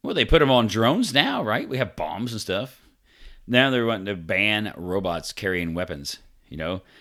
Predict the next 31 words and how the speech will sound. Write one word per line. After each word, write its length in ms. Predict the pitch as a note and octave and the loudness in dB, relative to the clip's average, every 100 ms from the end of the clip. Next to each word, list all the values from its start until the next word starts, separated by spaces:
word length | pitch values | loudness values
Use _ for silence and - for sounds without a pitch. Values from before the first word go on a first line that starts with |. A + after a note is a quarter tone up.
| - | 2
New 140 | C#3+ | 4
legislation 720 | D#3 C#3+ C#3+ C3 A#2 G#2+ A#2 | 6 2 0 2 2 0 -4
s-, 120 | A#2+ - - | -4 -16 -12
supported 460 | G#2+ A2 A2+ B2 A2 | -8 -4 -2 -2 2
by 140 | G#2+ | 0
local 320 | G2+ A2+ A#2 | 2 0 -2
leaders 520 | A2 G#2+ G#2 G#2 - - - | -2 -2 0 -2 -6 -14 -10
like, 300 | F2+ F2 - | -6 -6 -2
uh, 160 | F2+ | -2
Boston 400 | D2+ F#2+ A2+ - | -2 -4 -4 -4
Dynamics 540 | G#2+ G2 F2+ E2+ - - _ _ - - - | -2 0 0 -4 -8 -14 _ _ -20 -20 -4
would 320 | G#2+ F#2+ - | 0 0 0
ban 340 | G2+ A2+ C3+ | 2 4 2
the 80 | C3 | 0
weapons, 480 | F#2 F#2 G#2+ C3 A2+ - | 0 -2 -2 -6 -6 -10
weaponization 760 | A2 B2+ C#3+ C3+ G#2+ G2 - G2 | -4 -2 0 -2 0 -2 -2 -4
of 300 | D#2 E2+ E2 | -4 -6 -6
robots 560 | E2 G#2 - E2 D#2 - | -2 0 2 -2 -4 -8
except 440 | G2 - A2 A2 | -10 -6 -6 -6
for 440 | - G2+ F#2+ G2 - | -6 -4 -2 -4 -8
by 280 | - F#2 F#2 | -14 -4 -2
the 120 | E2+ | -2
military 640 | E2+ G2+ A2+ A#2+ A#2 A#2 G#2 | -4 -2 -2 -2 0 0 0
and 160 | G#2 | -4
police. 560 | - G2 G2 D2+ - - _ _ - _ _ _ _ _ _ _ | -4 -2 -2 -4 -10 -14 _ _ -20 _ _ _ _ _ _ _
That's 180 | - B2+ | -10 -8
kind 140 | - | -4
of 140 | F2 D2 | -6 -6
bullshit. 260 | D#2+ - | -8 -4
That's, 160 | A#2+ - - | -4 -4 -4
that's, 280 | D#3+ - | -4 -4